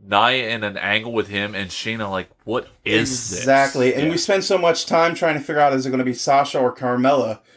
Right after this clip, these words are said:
Speaker 2: Just for it to end up, if it's, it's Nia, like,
Speaker 1: <laughs>
Speaker 2: out of nowhere.
Speaker 1: What a swerve, yeah.
Speaker 2: Um, the last one I have for honorable mentions is Big Show's announcement that there will be a signee at Revolution.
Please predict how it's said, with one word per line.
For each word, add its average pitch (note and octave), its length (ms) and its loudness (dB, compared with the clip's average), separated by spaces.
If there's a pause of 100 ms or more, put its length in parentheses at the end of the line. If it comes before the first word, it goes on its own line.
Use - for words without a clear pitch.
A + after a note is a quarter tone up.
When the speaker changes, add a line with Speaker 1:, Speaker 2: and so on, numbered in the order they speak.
(240)
Speaker 2:
Just - 180 -8
for G#3+ 100 2
it F#3+ 60 0
to E3 100 0
end E3+ 140 2
up, E3 160 2
if D3 160 -2
it's, C3+ 220 -6
it's C3+ 240 -2
Nia, C#3 600 2
like, D3+ 200 0 (160)
Speaker 1:
<laughs> - 340 -2
Speaker 2:
out D#3+ 140 4
of C#3 40 -4
nowhere. C3 120 4
Speaker 1:
What - 100 4
a D#3 60 4
swerve, G2+ 500 0
yeah. F#2 220 -2 (1200)
Speaker 2:
Um, C3 500 2
the C3 80 -4
last C#3+ 400 2
one C3 360 2
I A#2+ 100 0
have A#2+ 180 -2
for C3 100 -2
honorable B2 400 0
mentions A#2+ 600 -4
is A2 180 -8
Big C#3 300 -4
Show's C3+ 300 2
announcement B2+ 880 -2 (340)
that A#2 160 -4
there B2+ 120 4
will B2 100 4
be B2+ 140 4
a A#2+ 60 4
signee C3 760 4 (460)
at A#2+ 180 2
Revolution. C3+ 720 -2